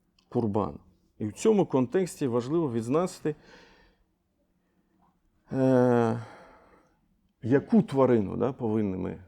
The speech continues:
різати. Це вже деталі, але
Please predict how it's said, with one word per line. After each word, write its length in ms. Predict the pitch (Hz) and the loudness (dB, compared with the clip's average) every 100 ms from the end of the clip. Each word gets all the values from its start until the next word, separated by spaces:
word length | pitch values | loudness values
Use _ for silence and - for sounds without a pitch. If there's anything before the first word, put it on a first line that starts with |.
| - | -12
різати. 520 | 98 104 85 87 - _ _ _ _ _ _ _ _ _ _ _ | -6 -6 -6 -16 -20 _ _ _ _ _ _ _ _ _ _ _
Це 160 | - 165 | -8 -4
вже 200 | 147 123 | -2 -2
деталі, 440 | 104 110 180 196 | -4 -2 0 2
але 340 | 143 120 156 | 2 0 0